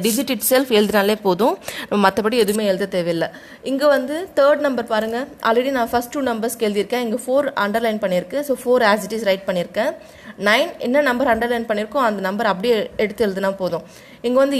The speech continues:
எயிட், அப்போ எயிட் அப்படியே ரைட் பண்ணிக்கிறேன். இங்க என்ன, என்ன டிஜிட் அண்டர்லைன் பண்ணியிருக்கு? ஃபைவ். அப்போ ஃபைவ் தான் face value. Face value of five is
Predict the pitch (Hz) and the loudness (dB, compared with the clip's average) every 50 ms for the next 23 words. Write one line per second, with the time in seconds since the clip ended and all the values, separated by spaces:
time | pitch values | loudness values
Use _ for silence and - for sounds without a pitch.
0 | 233 240 277 311 - - - - - 220 - - 254 262 311 359 440 - - - | 4 4 4 2 0 -6 -12 -6 -6 -6 -4 0 2 2 2 2 0 -6 -16 -20
1 | - - - - - - 214 226 254 262 - - - - 208 190 220 226 214 202 | -20 -20 -20 -20 -8 0 0 2 2 0 -4 -6 -2 -2 -2 0 0 2 2 2
2 | 190 196 - 196 175 170 170 - 180 202 262 339 349 - - - - - - - | 0 0 -2 -4 -4 -4 -4 -2 -2 -2 -2 -4 -6 -10 -20 -20 -20 -20 -20 -10
3 | - 247 262 254 277 269 277 302 294 277 - - - - - 247 254 277 254 254 | -6 -4 0 2 2 2 2 2 0 0 -2 -6 -6 -4 -2 0 2 0 0 0
4 | 240 233 254 - 262 240 226 226 240 240 240 240 226 240 220 214 214 214 - 220 | -2 -4 -4 -2 0 0 0 0 0 -2 -2 -2 -2 -2 -2 -2 -2 -2 -2 -4
5 | 220 - - 208 190 170 - - - - 214 208 - 208 202 208 220 226 240 262 | -4 0 2 2 2 2 0 -2 -2 -2 -4 -4 0 2 2 2 2 0 -2 -4
6 | 302 294 269 220 220 233 196 190 190 175 170 165 165 160 - - - - - - | -4 0 0 2 2 2 2 2 2 2 2 0 -4 -8 -10 -16 -20 -20 -20 -20
7 | - - - - - - 269 269 277 302 269 277 277 269 269 262 285 269 - 254 | -20 -20 -20 -16 -4 2 4 4 4 4 4 2 4 4 4 4 2 2 2 2
8 | 247 247 262 302 370 403 - | 4 4 2 2 -2 -4 -4